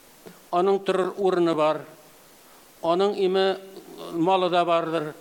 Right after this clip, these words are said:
Ә Тукай бит башка. Аннан соң Толстой белән Пушкинның «Телемне бетерәләр, динемне сыталар, безнең милләтебез бетә», дип борчылмаганнар алар. Алар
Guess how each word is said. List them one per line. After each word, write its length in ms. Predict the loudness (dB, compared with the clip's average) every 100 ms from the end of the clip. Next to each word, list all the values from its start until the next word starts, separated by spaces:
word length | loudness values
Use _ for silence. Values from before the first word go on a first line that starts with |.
| -20 -20 -20 -20 -20 -20 -20 -20 -6
Ә 160 | -2 -2
Тукай 400 | -2 -2 -2 -2
бит 160 | -4 -6
башка. 460 | -6 -6 -4 -4 -4 -10 -20 -20 -10
Аннан 340 | -4 0 0
соң 200 | 0 -2 0
Толстой 480 | -2 -2 -2 -2
белән 240 | -2 -2 -4
Пушкинның 720 | -4 -4 -2 -2 0 0 -2 -8 -20 -20 -20 -4
«Телемне 400 | 0 0 0 -2
бетерәләр, 640 | -2 0 2 2 2 -2 -4 -16 -20 -20 -20 -20 -20 -20
динемне 560 | -20 -4 0 0 0 0
сыталар, 720 | -2 -4 -2 0 2 0 0 -6 -18 -20 -20 -20 -20 -20 -20 -20 -20 -20 -20 -20 -20 -20 -10
безнең 420 | -4 -4 -2 0
милләтебез 540 | 0 0 0 0 -2 -2
бетә», 300 | -4 0 0
дип 220 | 0 -6 -10 -20 -20
борчылмаганнар 920 | -6 -4 -2 -2 0 0 -2 -2 -2 -4
алар. 300 | -6 -6 -6
Алар 320 | -4 -2 -4